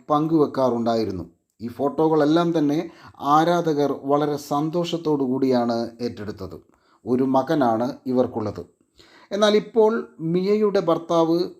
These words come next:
തങ്ങളുടെ ബന്ധത്തെക്കുറിച്ച് പറഞ്ഞ വാക്കുകൾ ഏറെ ചർച്ചയായി മാറിയിരിക്കുന്നു.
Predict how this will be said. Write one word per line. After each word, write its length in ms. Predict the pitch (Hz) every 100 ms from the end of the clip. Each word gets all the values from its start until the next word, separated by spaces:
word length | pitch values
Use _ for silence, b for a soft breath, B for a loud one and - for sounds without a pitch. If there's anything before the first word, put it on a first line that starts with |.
| 165
തങ്ങളുടെ 360 | 175 185 175
ബന്ധത്തെക്കുറിച്ച് 840 | 160 170 175 190 190 180 165 156 160
പറഞ്ഞ 240 | 160 156 160 139
വാക്കുകൾ 500 | 147 160 170 170 151 143 139
ഏറെ 360 | 139 139 131 123
ചർച്ചയായി 640 | 151 139 - 175 156 131 131 120
മാറിയിരിക്കുന്നു. 720 | 123 123 120 113 110 110